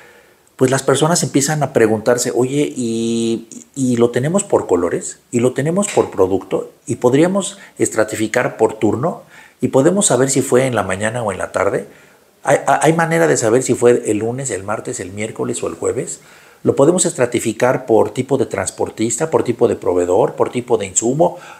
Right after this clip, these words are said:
Y muchas veces la respuesta es, "Bueno, sí lo sabríamos, pero nuestro formato no lo registra". Muy buena idea, sería bueno que el que, la persona que está registrando eso,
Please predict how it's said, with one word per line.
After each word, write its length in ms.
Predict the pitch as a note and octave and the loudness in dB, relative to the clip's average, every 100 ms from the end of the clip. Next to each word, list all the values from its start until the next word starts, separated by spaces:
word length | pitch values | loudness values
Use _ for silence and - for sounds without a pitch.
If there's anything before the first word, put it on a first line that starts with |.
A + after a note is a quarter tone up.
| - - _ _ - | -20 -20 _ _ -4
Y 100 | B2+ | 0
muchas 380 | C#3 F3 A3 | 0 0 -2
veces 240 | F3+ D3+ F#3+ | 0 0 0
la 100 | D3+ | 0
respuesta 520 | G#2+ - B2+ B2+ C3+ | 0 2 2 4 4
es, 240 | C#3 C#3+ | 2 2
"Bueno, 320 | C#3+ D#3 C3 - - | -2 -2 -4 -10 -16
sí 840 | - - - - - - - D#3+ | -12 -6 -2 0 2 0 4 4
lo 100 | E3+ | 4
sabríamos, 720 | D#3+ D3+ D3+ E3+ D#3+ D3 F3 | 4 4 4 4 2 0 -2
pero 220 | F#3 A2+ G#2 | -2 -2 -2
nuestro 260 | G#2 - | -4 -4
formato 480 | - G#2+ A2 A#2+ B2+ | 0 0 0 -4 -4
no 140 | A2+ | -2
lo 140 | G#2 G#2+ | 0 0
registra". 500 | A2 - F#2 - - _ _ _ _ _ _ _ _ - _ | 0 -6 -8 -10 -12 _ _ _ _ _ _ _ _ -20 _
Muy 160 | B2+ E3 | 2 2
buena 280 | D#3+ D#3+ E3 | 4 4 4
idea, 160 | D#3+ | 4
sería 240 | - C#3 C#3+ | 4 4 4
bueno 260 | C#3+ D3 | 2 0
que 80 | C#3+ | -2
el 120 | G2+ | -4
que, 200 | - F#2 | -2 -4
la 160 | F#2 F#2 | -4 -6
persona 320 | - A#2 C3 | -4 -2 -2
que 60 | - | -2
está 160 | - | -2
registrando 580 | A2+ B2+ B2+ - C#3 D3+ | 0 0 -4 -2 0 0
eso, 300 | B2+ D#3+ - | 0 -2 -6